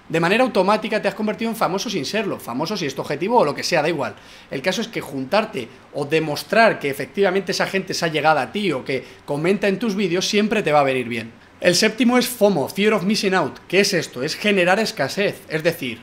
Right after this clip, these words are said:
eh, voy a estar haciendo este truco, recuerda seguirme porque mañana será el último vídeo y lo borraré en veinticuatro horas. Es el, el generar en, en el consumidor ese,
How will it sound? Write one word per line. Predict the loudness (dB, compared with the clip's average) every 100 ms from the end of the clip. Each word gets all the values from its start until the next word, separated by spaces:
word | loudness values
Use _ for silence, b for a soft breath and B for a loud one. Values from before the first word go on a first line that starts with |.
| -6
eh, | 0 2
voy | 2 2
a | 0
estar | 2 4 4 4
haciendo | 0 0 -2
este | -2 -4
truco, | -4 -2 0
recuerda | 2 0 2 2 2
seguirme | 0 0 0 2 2 0
porque | 0 -2 0 0
mañana | 0 2 2 2 2
será | 0 2
el | 2
último | 0 0 0 2
vídeo | 0 0 0 0
y | -2 0
lo | 2
borraré | 4 4 2
en | 2
veinticuatro | 0 -2 0 0 0 -2
horas. | -4 -8 -16 -6
Es | -2 0 -2
el, | -2 -2 -2
el | -2 0
generar | 0 2 4 4
en, | 4 0 0
en | 0
el | 0
consumidor | 0 -2 0 2 2
ese, | 0 -2